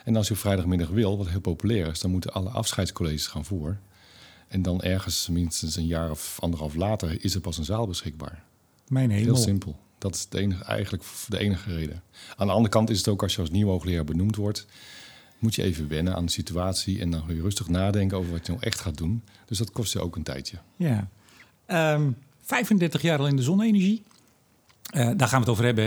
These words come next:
Speaker 2: hè. Eh,
Speaker 1: Ja.
Speaker 2: u hebt die, die, die, die wereld zien ontwikkelen. U staat er middenin. Ehm, en we gaan natuurlijk naar voren kijken,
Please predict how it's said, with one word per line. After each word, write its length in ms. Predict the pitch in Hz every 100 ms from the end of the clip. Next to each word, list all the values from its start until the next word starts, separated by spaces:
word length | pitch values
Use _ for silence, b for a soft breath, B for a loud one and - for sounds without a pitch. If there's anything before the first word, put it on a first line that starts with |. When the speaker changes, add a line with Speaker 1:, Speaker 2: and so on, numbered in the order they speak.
| 120
Speaker 2:
hè. 80 | 160
Eh, 200 | 240 117
Speaker 1:
Ja. 240 | 110 107 117
Speaker 2:
u 140 | 156
hebt 180 | 147 139
die, 220 | 143 131
die, 380 | 131 131 120 113 107 B B B 233
die, 160 | 156 165
die 180 | 139 123
wereld 320 | 143 151 135
zien 160 | 180
ontwikkelen. 540 | 170 131 165 170 160 151 202
U 100 | 147
staat 240 | 180 151
er 80 | 147
middenin. 560 | 160 175 165 156 180 170 B B B B
Ehm, 140 | - 127
en 260 | 123 120
we 80 | 131 170
gaan 60 |
natuurlijk 300 | 156 139 104
naar 80 | 123
voren 240 | 156 160 156
kijken, 360 | 151 123 -